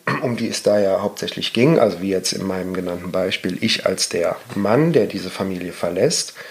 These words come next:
berührt an der Schulter und geht auf die Kinder zu, zum Beispiel, und sagt denen doch mal ein paar schöne Worte. Was kommt dir jetzt gerade in den Sinn? Oder sag auch, warum hast du deine Frau verlassen und so weiter. Und sowas geht,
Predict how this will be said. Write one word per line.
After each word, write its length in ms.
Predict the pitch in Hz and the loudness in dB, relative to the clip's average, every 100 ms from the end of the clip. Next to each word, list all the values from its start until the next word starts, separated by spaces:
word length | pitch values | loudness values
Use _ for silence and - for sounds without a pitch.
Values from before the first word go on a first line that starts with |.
| - - - - - - - | -16 -16 -16 -18 -18 -16 -4
berührt 480 | 123 135 147 160 - | 2 6 8 6 4
an 140 | 127 | 4
der 100 | 123 | 4
Schulter 840 | - 127 127 131 127 120 120 - - | 4 4 6 6 4 6 6 2 0
und 360 | 113 107 - - | 2 0 -4 -8
geht 400 | 113 117 127 - | -2 0 2 0
auf 140 | - | -4
die 120 | 110 | -6
Kinder 320 | - 113 110 | -8 -4 -2
zu, 360 | 104 - 170 165 | -2 2 4 2
zum 200 | - 101 | 0 -2
Beispiel, 540 | 90 107 117 - 107 107 | 4 4 4 0 2 2
und 180 | 98 - - _ - | 2 -4 -10 _ -10
sagt 400 | 95 104 143 131 | 0 2 2 2
denen 120 | 110 | 2
doch 160 | 104 107 | 2 0
mal 200 | 104 92 | 0 0
ein 200 | 95 90 | -2 -2
paar 320 | 92 85 85 | -4 -6 -6
schöne 380 | - - 95 87 | -4 0 0 0
Worte. 340 | 92 85 82 | 0 0 -2
Was 180 | 92 - | -2 -2
kommt 280 | - 101 101 | 0 -2 0
dir 120 | 90 | -2
jetzt 220 | 82 - | -2 -4
gerade 400 | - 90 98 101 104 - - | -2 0 2 0 -4 -14 -6
in 120 | 92 | -2
den 160 | 87 | -2
Sinn? 320 | 87 101 104 - | 0 2 2 0
Oder 220 | 90 90 | -2 -2
sag 320 | 95 98 - | 2 0 0
auch, 180 | - - - | -4 -6 -6
warum 540 | - 98 117 131 123 107 | 0 4 4 2 0 0
hast 220 | 90 - | 0 0
du 40 | |
deine 220 | 92 90 92 | 0 0 0
Frau 220 | - 87 | 0 0
verlassen 460 | - 82 87 - 95 | 0 -2 -2 -2 -2
und 120 | - | -2
so 120 | - | -6
weiter. 280 | 82 - 82 - - - - - | -6 -8 -10 -8 -8 -6 -6 -2
Und 100 | 113 | 0
sowas 260 | 107 117 - | 4 4 4
geht, 300 | 120 120 | 2 2